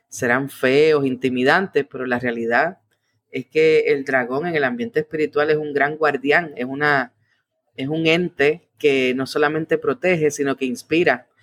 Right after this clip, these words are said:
a que tú te atrevas a través de todos los poderes elementales a lograr cosas grandes en tu vida. El, la figura del dragón es un, una figura de verdad que no solamente de, de valor, de,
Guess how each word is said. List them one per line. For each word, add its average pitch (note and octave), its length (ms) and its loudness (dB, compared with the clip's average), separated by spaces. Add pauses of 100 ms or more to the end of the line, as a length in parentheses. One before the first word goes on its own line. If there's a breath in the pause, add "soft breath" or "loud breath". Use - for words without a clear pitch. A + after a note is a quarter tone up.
(220 soft breath)
a C3+ 140 -2
que C3 160 -2
tú C3+ 240 -4
te E3 160 -2
atrevas D#3 540 2
a B2 80 -2
través A#2+ 260 -2
de D3+ 100 2
todos D#3 220 0
los E3 120 -2
poderes D3 360 2
elementales C#3+ 800 0 (440 soft breath)
a C3 120 0
lograr B2 380 0
cosas D3+ 340 0
grandes D3+ 380 0
en C3+ 140 -4
tu B2 120 -6
vida. A2 340 -6 (160)
El, B2+ 340 -8
la B2 160 -4
figura D3+ 460 0
del C#3+ 140 0
dragón C3+ 540 -2 (540)
es C3 160 -2
un, D3+ 640 -4
una D3 200 -2
figura D#3+ 380 2
de D3 80 4
verdad C#3 260 2
que D3 320 -2
no C3+ 140 -6
solamente D#3 500 0
de, C3 380 -4 (280 soft breath)
de C#3 180 2
valor, B2+ 720 0 (540)
de, A2+ 720 -2